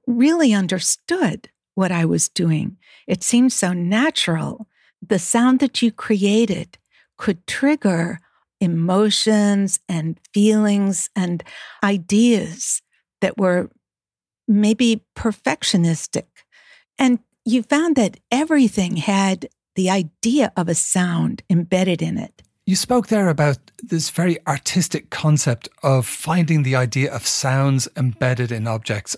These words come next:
Speaker 2: and really bringing out the sonic identity of products and indeed brands. Uh, but of course, you also had a parallel creative life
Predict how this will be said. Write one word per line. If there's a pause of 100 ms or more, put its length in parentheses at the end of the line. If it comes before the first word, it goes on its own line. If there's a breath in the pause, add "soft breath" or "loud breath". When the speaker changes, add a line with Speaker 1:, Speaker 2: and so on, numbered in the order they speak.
Speaker 2:
and
really
bringing
out
the
sonic
identity
of
products
and
indeed
brands. (460 loud breath)
Uh,
but
of
course,
you
also
had
a
parallel
creative
life